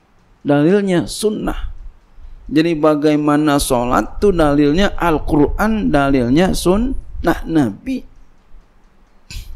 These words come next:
Kaulian wa fi'lian. Hmm.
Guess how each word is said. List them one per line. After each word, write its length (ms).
Kaulian 960
wa 240
fi'lian. 880
Hmm. 320